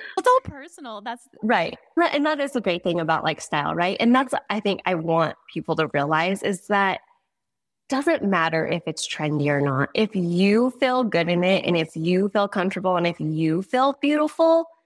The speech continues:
Speaker 2: then who cares if it's in style or not? There are so many times where it's trendy and I'll put it on and be like,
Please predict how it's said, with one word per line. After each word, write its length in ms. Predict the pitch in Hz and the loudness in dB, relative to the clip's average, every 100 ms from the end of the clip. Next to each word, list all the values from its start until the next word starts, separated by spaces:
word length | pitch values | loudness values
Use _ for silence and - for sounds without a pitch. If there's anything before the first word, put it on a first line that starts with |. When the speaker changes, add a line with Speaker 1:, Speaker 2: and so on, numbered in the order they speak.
| _ | _
Speaker 2:
then 120 | 254 226 | -2 -2
who 400 | - 262 302 294 | 0 2 4 2
cares 500 | - - 196 180 170 | -4 0 2 2 -2
if 140 | 175 | -4
it's 160 | 160 - | -4 -2
in 140 | 156 160 | -4 -2
style 360 | 151 151 151 | -2 0 2
or 100 | 147 | 2
not? 260 | 151 147 - _ - - - | 0 -2 -2 _ -20 -10 -2
There 100 | 262 | 0
are 60 | 269 | 0
so 240 | - 220 | 0 2
many 180 | 220 220 | 4 2
times 400 | 214 175 185 - | 0 -2 -2 0
where 280 | 180 160 - | 2 2 0
it's 240 | 175 - | -4 -6
trendy 680 | - - 170 156 180 202 247 - _ - | -8 -4 -2 -2 0 0 -2 -4 _ -4
and 180 | 196 185 | 0 2
I'll 160 | 175 175 | 0 0
put 160 | 208 | -2
it 100 | 180 | 0
on 380 | 156 151 165 214 | 2 2 2 0
and 120 | - | 0
be 60 | 185 | 0
like, 120 | 175 | -2